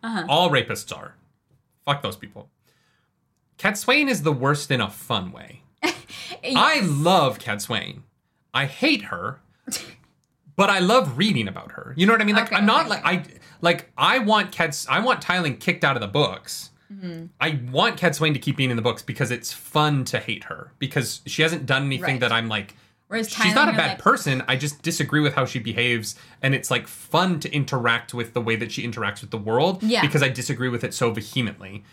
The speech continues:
Speaker 2: With Tylan, what she has done is actually awful to a character I really love.
Speaker 1: Yeah.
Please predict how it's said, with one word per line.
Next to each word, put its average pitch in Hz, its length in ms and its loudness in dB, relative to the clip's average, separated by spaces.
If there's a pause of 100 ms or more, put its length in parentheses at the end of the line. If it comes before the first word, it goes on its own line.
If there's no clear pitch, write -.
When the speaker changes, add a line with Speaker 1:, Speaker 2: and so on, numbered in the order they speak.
(960)
Speaker 2:
With 170 240 0
Tylan, 190 540 2
what 202 180 4
she 202 180 4
has 147 200 2
done 160 340 4
is 113 160 -2 (140)
actually 143 760 0
awful 123 400 0
to 117 180 -2
a 104 40 -2
character 127 480 0
I 160 40 4
really 175 280 0
love. 202 400 0
Speaker 1:
Yeah. 170 280 -8